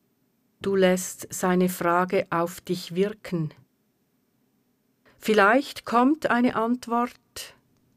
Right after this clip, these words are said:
vielleicht nicht, vielleicht nicht heute. Auch das ist in Ordnung. Du machst dir keinen Druck.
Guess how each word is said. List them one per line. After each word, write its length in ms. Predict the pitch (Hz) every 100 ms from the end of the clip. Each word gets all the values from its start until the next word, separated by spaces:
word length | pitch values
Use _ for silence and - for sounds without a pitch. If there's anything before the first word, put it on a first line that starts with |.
| _ _ _ _ _ _ _ _
vielleicht 600 | - 202 196 175 180 -
nicht, 720 | 196 233 - - - - - _ _ _ _ _ _ _ _ _ _ _ _ _
vielleicht 760 | - 247 214 214 214 - - -
nicht 420 | 196 190 - -
heute. 540 | 170 180 185 170 151 - _ _ _ _ _ _ _ _ _ _ _ _ _ _ _ _ _ _ _
Auch 240 | 180 180 -
das 280 | 160 160
ist 220 | 190 185 190
in 140 | 180
Ordnung. 560 | 165 165 - 139 139 - _ _ _ _ _
Du 100 | -
machst 400 | 196 196 196 -
dir 180 | - 196 190
keinen 520 | - 175 180 196 196
Druck. 600 | 185 180 - - - -